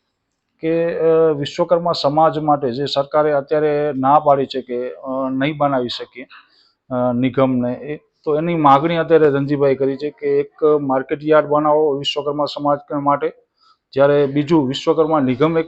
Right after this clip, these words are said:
તૈયાર કરો, જો વિશ્વકર્માના ધંધા કરતા લોકો માટે એક પાયાનો પથ્થર બની રહે.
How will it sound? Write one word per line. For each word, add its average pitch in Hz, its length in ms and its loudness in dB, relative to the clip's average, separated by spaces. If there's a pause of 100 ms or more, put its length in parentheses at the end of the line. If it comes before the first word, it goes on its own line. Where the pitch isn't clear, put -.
તૈયાર 151 200 4
કરો, 151 220 0
જો 143 200 -2
વિશ્વકર્માના 147 720 -2
ધંધા 135 600 2 (420)
કરતા 139 280 4
લોકો 139 360 4
માટે 151 300 4
એક - 220 -12
પાયાનો 139 400 4
પથ્થર 127 300 -2
બની 151 240 -2
રહે. 165 160 0